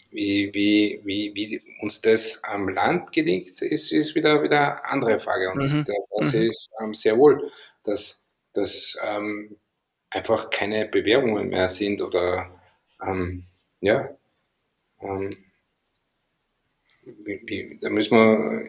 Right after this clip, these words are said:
Speaker 1: nachher in zehn Jahren wieder ein, ein, ein Gespräch führen,
Speaker 2: Ja.
Speaker 1: <laughs> um das zu beurteilen. Aber, ähm,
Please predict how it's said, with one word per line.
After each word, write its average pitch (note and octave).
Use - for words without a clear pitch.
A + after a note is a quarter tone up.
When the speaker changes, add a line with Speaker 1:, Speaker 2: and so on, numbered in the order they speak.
Speaker 1:
nachher G#2+
in G2+
zehn A2
Jahren C3
wieder A2
ein, A2+
ein, A2+
ein A2+
Gespräch G#2+
führen, A#2+
Speaker 2:
Ja. B2+
Speaker 1:
<laughs> -
um G#2+
das G2+
zu A2
beurteilen. B2
Aber, G#2
ähm, G#2